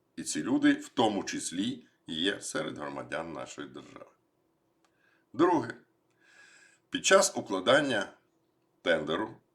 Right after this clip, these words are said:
е, контракту в закритому тендері, переможцем цього тендеру з об'єктивних причин, підкреслюю, з об'єктивних причин,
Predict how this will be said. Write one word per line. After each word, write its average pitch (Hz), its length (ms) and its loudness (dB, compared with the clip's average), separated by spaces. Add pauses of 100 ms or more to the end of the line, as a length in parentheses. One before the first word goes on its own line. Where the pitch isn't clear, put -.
е, 95 160 4
контракту - 800 2 (1040)
в 87 340 2
закритому 101 640 0
тендері, 67 480 -8 (260)
переможцем 110 680 2
цього 80 220 -8
тендеру 143 540 -4 (260)
з - 180 -4
об'єктивних 127 920 8
причин, - 440 -8
підкреслюю, - 680 -6 (100)
з - 200 -10
об'єктивних 76 720 -4
причин, - 440 -8